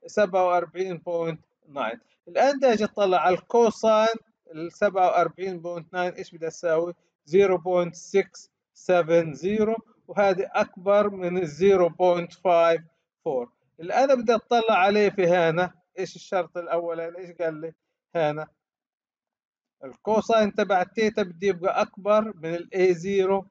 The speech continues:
في الماجنتيود اللي عندي. طلع عندي هذه واحد وهذه بوينت فور،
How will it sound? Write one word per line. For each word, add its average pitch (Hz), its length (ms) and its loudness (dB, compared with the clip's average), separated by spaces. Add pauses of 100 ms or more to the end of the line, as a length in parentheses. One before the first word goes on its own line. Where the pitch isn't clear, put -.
(140)
في 165 80 -6
الماجنتيود 160 960 -4 (420)
اللي 147 240 -4
عندي. 110 360 -8 (800)
طلع 220 240 2
عندي 196 280 2
هذه 214 360 2
واحد 196 460 4
وهذه 208 280 2
بوينت 196 360 -4
فور، 202 440 -2